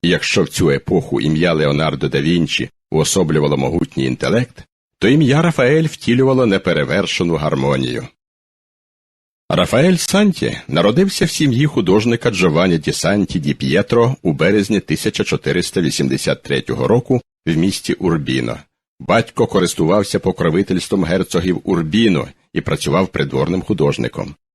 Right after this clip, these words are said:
Юний Рафаель допомагав виконувати численні замовлення герцога Монтефельтро.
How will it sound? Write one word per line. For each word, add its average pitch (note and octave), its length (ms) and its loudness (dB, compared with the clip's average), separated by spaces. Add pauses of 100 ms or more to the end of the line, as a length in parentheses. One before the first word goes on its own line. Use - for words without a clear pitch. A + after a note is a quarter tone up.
(180)
Юний E3+ 300 4
Рафаель D#3+ 400 2 (200)
допомагав D#3+ 520 2
виконувати D3+ 580 2
численні C#3+ 560 0
замовлення A2 680 2
герцога F#2 500 -2
Монтефельтро. F2 960 0